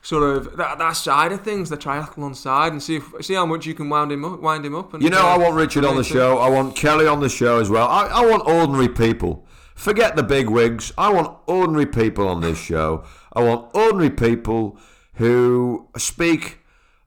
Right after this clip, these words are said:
Speaker 2: an ordinary language. I want, I want to hear their opinions as well as the, as the top athletes. You know, and I, and I want a mixed bag. Uh, and this show,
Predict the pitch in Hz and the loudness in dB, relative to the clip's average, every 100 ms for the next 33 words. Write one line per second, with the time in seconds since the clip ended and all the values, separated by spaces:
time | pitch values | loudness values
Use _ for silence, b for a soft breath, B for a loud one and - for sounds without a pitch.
0 | - 131 165 185 180 156 147 131 120 113 | -4 -2 0 2 2 0 0 0 0 0
1 | 107 110 113 - 185 220 226 233 233 208 | 0 0 -2 -6 -2 0 0 0 2 2
2 | 202 214 214 208 202 190 190 185 - - | 2 2 2 2 0 0 -2 -4 -6 0
3 | 226 185 180 247 277 233 139 - 143 139 | 2 2 2 2 2 0 -2 -8 -8 -6
4 | 131 131 - 117 104 107 - 110 98 82 | -2 -2 -2 -4 -4 -4 -2 -2 -2 -6
5 | 78 65 65 - - 127 117 147 160 165 | -8 -10 -12 -14 -12 -8 -6 -6 -6 -4
6 | 151 - 139 123 165 175 156 151 170 165 | -4 -4 -6 -2 0 0 0 -2 -4 -6
7 | - - - - 80 80 80 82 b b | -10 -14 -12 -6 -4 -4 -6 -12 b b
8 | b b - 107 107 107 107 104 - 107 | b b -8 -2 0 0 0 -2 -4 -2
9 | 147 139 - 135 123 120 110 - | -2 -2 0 2 4 4 2 -2